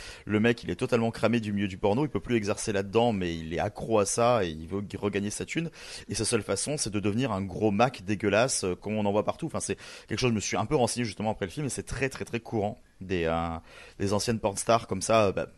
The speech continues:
surtout masculines, hein, qui sont cramées du milieu et qui se ramènent avec, euh, une pouline, en gros, qui maltraite comme pas possible jusqu'à ce qu'ils la jettent et qu'ils en trouvent une autre.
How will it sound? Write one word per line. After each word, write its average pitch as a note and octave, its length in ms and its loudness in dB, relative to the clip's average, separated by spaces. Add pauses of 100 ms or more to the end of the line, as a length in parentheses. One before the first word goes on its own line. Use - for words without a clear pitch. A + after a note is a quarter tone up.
(100)
surtout - 260 -6
masculines, A2 420 -2
hein, F#2 100 -4
qui - 100 -12
sont F#2 160 -6
cramées A#2+ 340 2
du G#2+ 120 -4
milieu G#2+ 400 2
et G2+ 60 0
qui - 140 -10
se - 120 -4
ramènent A2 360 2
avec, F2+ 280 -2
euh, D#2+ 180 0 (380)
une A2 160 0
pouline, A2 420 0
en F#2+ 100 -2
gros, G#2 360 0
qui - 160 -8
maltraite F#2 420 -2
comme G2 160 -4
pas F#2 140 0
possible B2 340 -6
jusqu'à G2+ 260 -6
ce - 60 -6
qu'ils F#2+ 160 -8
la F2 100 0
jettent A2 200 0
et G#2+ 60 -8
qu'ils - 160 -8
en F#2+ 40 -4
trouvent F#2+ 220 -8
une G2 80 -2
autre. - 180 -6